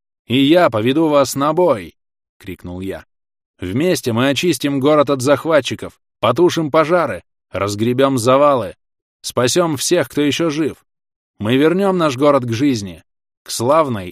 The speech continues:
и светлой мирной жизни, как мы того заслуживаем». «Да!» «Веди нас, мэр Росгард, веди нас в бой!» «Затишку!»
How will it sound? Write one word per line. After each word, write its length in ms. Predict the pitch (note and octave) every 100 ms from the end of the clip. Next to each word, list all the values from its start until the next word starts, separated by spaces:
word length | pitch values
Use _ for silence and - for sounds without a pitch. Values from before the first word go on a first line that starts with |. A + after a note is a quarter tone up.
| -
и 160 | D3
светлой 480 | C3 D#3+ F3+ C#3+ B2+
мирной 480 | A#2+ D#3 D3+ D3+ D3
жизни, 540 | C3+ E3 C3 G#2+ F2 - _ _ _ _ _
как 240 | C3+ C#3
мы 140 | D3+ D#3+
того 260 | D3+ D3+
заслуживаем». 840 | C#3+ D3+ C3+ F#3 C#3 B2+ G#2 F2 - _ _ _ _ _ _
«Да!» 1300 | E2+ E2+ C#3+ D#3 D#3 D3+ D3 C#3+ C3+ B2 A#2+ A2+ F#2+ - _ _ _ _ _ _
«Веди 380 | G#2 B2 C3+ F#3+
нас, 240 | F#3 E3+
мэр 240 | E3+ E3+ D#3+
Росгард, 600 | E3+ D#3+ C#3 A#2+ F#2+ -
веди 360 | G#2+ D3+ A3
нас 240 | G3+ F#3 D#3+
в 140 | D3+
бой!» 520 | D#3 E3 D3 G2+ F2 _ _ _ _ _ _
«Затишку!» 960 | F2 E2+ - G3+ F3 - C3 A#2 F#2